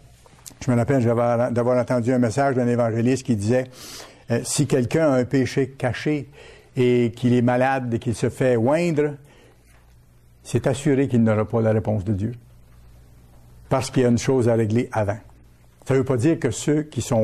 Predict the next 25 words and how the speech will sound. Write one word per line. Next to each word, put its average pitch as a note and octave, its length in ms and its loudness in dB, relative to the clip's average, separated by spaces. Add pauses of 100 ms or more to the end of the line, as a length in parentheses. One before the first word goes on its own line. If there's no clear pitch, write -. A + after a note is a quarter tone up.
oints D3+ 180 0 (480)
et A#2+ 80 0
qui - 160 0
restent B2 280 0
malades A#2 500 0 (260)
ont A#2+ 200 2
tous C3+ 260 0
un A#2+ 60 0
péché B2 280 0
caché. B2 420 -2 (300)
Faut, A#2+ 200 -4 (120)
faut, A#2 440 0
faut A#2+ 140 -2
faire B2+ 160 0
attention, A#2 600 0
faut B2 240 -2
faire, C3 320 0
faut B2+ 160 -2
faire C3 200 0
la B2 100 2
nuance, B2 300 2 (260)
parce A2 140 -4
que B2 100 -2
Dieu A2+ 200 2
intervient A#2 480 -2